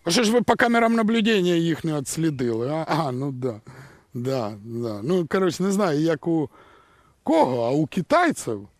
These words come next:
після візиту Путіна туди такий конкретний розворот на восток произошов, причому спиною до Росії.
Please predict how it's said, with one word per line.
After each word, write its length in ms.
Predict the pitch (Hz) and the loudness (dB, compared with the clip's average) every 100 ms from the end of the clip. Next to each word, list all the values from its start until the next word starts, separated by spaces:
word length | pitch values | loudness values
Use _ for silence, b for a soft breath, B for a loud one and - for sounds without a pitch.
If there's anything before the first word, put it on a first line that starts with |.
| - | -6
після 240 | 165 170 | -4 0
візиту 560 | 170 165 165 165 156 143 | 0 2 0 0 -2 -4
Путіна 440 | 160 143 143 135 | -4 -4 -4 -4
туди 220 | 123 135 | -4 -4
такий 240 | 127 143 180 | -4 -4 -2
конкретний 540 | 233 240 226 123 131 | 0 0 0 -2 -2
розворот 420 | 127 123 135 120 | -4 -4 -4 -4
на 60 | 127 | -4
восток 420 | 123 123 131 104 | -6 -6 -8 -8
произошов, 560 | 127 131 123 165 - 240 | -6 -4 -4 -4 -4 -4
причому 260 | 147 170 | -4 -4
спиною 420 | 143 - 180 160 127 | -4 -4 -2 -2 -4
до 140 | 156 | -4
Росії. 520 | 180 - 110 92 95 | -6 -8 -14 -16 -18